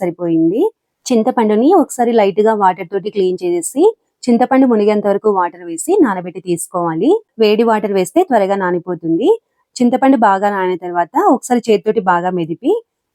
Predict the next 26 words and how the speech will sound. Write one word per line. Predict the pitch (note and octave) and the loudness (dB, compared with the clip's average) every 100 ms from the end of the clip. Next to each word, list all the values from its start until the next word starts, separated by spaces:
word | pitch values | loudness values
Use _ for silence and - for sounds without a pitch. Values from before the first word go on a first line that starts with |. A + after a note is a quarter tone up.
| - | 0
ఇలా | A#3+ A#3+ | 0 0
చిల్లుల | G#3+ A3 A3+ | 0 0 0
గిన్నెలోకి | A#3 G#3+ G3 F#3+ | 2 2 2 0
వేసుకుని | F3+ - C#4 G#4+ C#4+ | 0 0 2 2 2
చింతపండు | A3 G#3 G#3+ G3+ | -2 -2 -2 -2
గుజ్జు | F#3+ F#3 F3+ | -2 -4 -6
మొత్తాన్ని | E3+ F3+ F#3+ F3+ | -4 -6 -4 -6
తీసుకోవాలి. | E3 - E3 D#3+ E3 F4 A#4 _ _ - | -8 -6 -6 -6 -2 -2 -2 _ _ -4
మిగిలిన | A#3 C4 C#4+ C#4 | 2 4 4 2
చింతపండులోకి | A3+ A3 G3+ G3 F#3 - G4 | 0 0 -2 -2 0 2 4
ఇంకా | A#3+ A#3 | 4 0
కొద్దిగా | G#3+ F3+ G3+ G3 | -2 -2 -2 0
వాటర్ | F3 E3+ F3+ | 0 -2 -8
ని | E3+ | -6
వేసి | E3 - F#4+ A3+ | -6 -2 0 0
ఈ | G3 | -2
విధంగా | F#3+ G3 G3+ | -2 -4 -4
పిప్పి | F#3+ G#3 G3+ | -6 -4 -4
మొత్తాన్ని | E3+ F#3 F#3+ F3 | -4 -6 -6 -4
తీసేసుకున్నామంటే | E3+ F3 - F3 E3 E3 E3+ C#4+ A4+ _ _ _ - F#3 | -6 -6 -6 -4 -2 -4 -2 -2 -2 _ _ _ -4 -2
గుజ్జు | F#3 B3 A3 | 0 2 2
మొత్తం | G#3+ E4 G4+ A3 | 2 4 4 4
ఈజీగా | G3 G3+ G3 F3+ | 2 2 2 2
వచ్చేస్తుంది. | - F3 - E3 E3+ C#4+ A#4 _ _ - A#3+ | -2 -6 -4 -4 0 0 0 _ _ -4 0
ఇప్పుడు | |
ఈ | A#3+ | 2